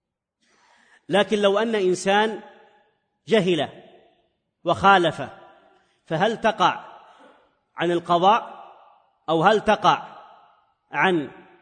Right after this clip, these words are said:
الستة من شوال، أو هل تقع نفلا مطلقا؟ الجواب أنها تقع نفلا مطلقا، لأن القاعدة، وهي قاعدة مفيدة، أن العبادة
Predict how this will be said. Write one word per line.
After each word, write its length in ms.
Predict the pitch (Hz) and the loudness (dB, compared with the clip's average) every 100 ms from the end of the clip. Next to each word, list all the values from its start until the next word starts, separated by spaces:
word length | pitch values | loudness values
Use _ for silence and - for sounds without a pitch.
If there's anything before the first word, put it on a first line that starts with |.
| - | -20
الستة 500 | 139 - 202 - 160 | -18 -8 -8 -6 -6
من 140 | 160 185 | -4 -4
شوال، 560 | 185 175 175 202 233 - - - - _ - | -2 0 2 2 2 -8 -20 -20 -20 _ -6
أو 100 | 175 | -2
هل 180 | 165 214 | 0 0
تقع 340 | - 214 233 | 0 -2 -2
نفلا 320 | 196 196 180 170 | -4 -4 -6 -6
مطلقا؟ 760 | 165 147 160 147 151 151 - - - - _ _ _ _ _ - | -6 -4 -2 0 0 0 -4 -20 -20 -20 _ _ _ _ _ -2
الجواب 640 | 175 170 165 156 170 202 214 - - - - 185 | 0 2 0 2 2 0 -4 -12 -20 -20 -8 -4
أنها 560 | 190 170 160 151 139 | -2 -2 -4 -4 -6
تقع 600 | 127 196 196 165 175 254 240 - - _ - | -4 -4 -2 -2 -2 -4 -8 -20 -20 _ -6
نفلا 400 | 160 202 151 175 | -2 -2 -2 -4
مطلقا، 880 | 208 165 147 147 160 156 139 104 - - - _ | -4 -6 -6 -4 -4 -2 -4 -6 -14 -20 -20 _
لأن 380 | 131 143 202 220 | -10 -6 -6 -4
القاعدة، 680 | 190 180 175 165 135 139 147 | -6 -4 -2 0 -2 -6 -8
وهي 200 | 139 156 | -6 -8
قاعدة 640 | 143 185 202 190 196 214 - - - - | -6 -4 -4 -4 -4 -4 -6 -20 -20 -12
مفيدة، 540 | 160 151 202 156 143 - - _ _ _ - | -10 -4 -4 -4 -8 -10 -20 _ _ _ -8
أن 240 | 190 208 | -6 -4
العبادة 760 | 190 170 160 160 175 156 160 202 | -4 -4 -6 0 0 0 -2 -6